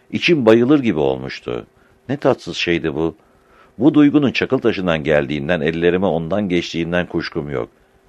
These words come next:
Evet, evet, ta kendisi. Ellerde duyulan bir çeşit bulantı bu.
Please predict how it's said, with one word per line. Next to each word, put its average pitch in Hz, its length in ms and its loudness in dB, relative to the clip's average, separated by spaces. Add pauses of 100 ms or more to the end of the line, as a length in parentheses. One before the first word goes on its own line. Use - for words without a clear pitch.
(320)
Evet, 87 360 -2
evet, 101 340 4
ta 98 200 6
kendisi. 95 420 0
Ellerde 92 460 2
duyulan 95 400 2
bir 127 120 2
çeşit 95 340 -6
bulantı 92 480 2
bu. 65 240 -6